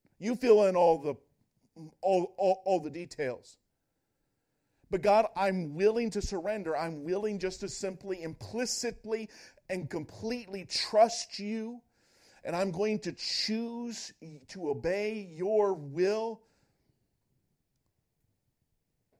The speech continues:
even if I do not know or understand what it is at this moment. I'm choosing to trust you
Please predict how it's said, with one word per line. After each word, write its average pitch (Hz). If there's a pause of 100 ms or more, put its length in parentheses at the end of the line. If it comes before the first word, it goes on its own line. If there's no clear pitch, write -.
(360)
even 160
if 147
I 131
do 139
not 160
know 143
or 151
understand 143
what 151
it 147
is 107
at 92
this 98
moment. 87 (2750)
I'm 101 (280)
choosing 92 (1300)
to -
trust -
you -